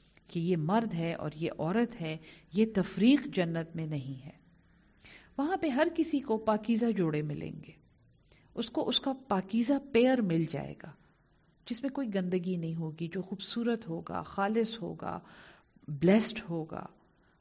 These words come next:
मुबारक होगा, तोहर में, तहारत में होगा, कोई गंदगी नहीं है वहाँ पे। तो ये अज़वाज मुतहरा पढ़ के ना मर्दों, मर्द हजरात को, भाई लोगों को, ना हमारी बहनों को, ख़वातीन को, बेटियों को कंफ्यूज होने की कोई ज़रूरत है।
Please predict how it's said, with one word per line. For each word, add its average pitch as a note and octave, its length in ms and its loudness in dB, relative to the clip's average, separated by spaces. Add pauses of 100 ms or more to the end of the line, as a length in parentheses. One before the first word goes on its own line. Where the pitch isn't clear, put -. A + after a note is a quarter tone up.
मुबारक F#3+ 560 4
होगा, - 460 -8 (720)
तोहर A#3 360 2
में, D#3+ 300 -8 (640)
तहारत G3 580 2
में F#3 100 -4
होगा, D#3+ 440 -8 (200)
कोई D#4+ 120 0
गंदगी G3 540 2
नहीं D#3+ 240 -2
है D3+ 140 -6
वहाँ D3+ 400 -12
पे। - 120 -20 (540)
तो C4+ 60 -2
ये C#4 80 2
अज़वाज C4 400 4
मुतहरा C4+ 600 0
पढ़ C4 220 2
के B3+ 340 0
ना A3+ 140 2
मर्दों, A3 460 0
मर्द A3+ 300 2
हजरात A#3 460 -2
को, - 120 -6
भाई G3 260 4
लोगों A3 300 -2
को, D#4+ 220 -10
ना G#3+ 260 -2
हमारी G3 300 0
बहनों F#3 340 -2
को, G3 180 -8
ख़वातीन F#3 540 -4
को, G3 120 -4
बेटियों F#3 400 -4
को F#3 140 -8
कंफ्यूज G3 500 -2
होने F3+ 200 0
की F#3+ 120 -4
कोई F#3 180 2
ज़रूरत F3 400 -4
है। G3 260 -2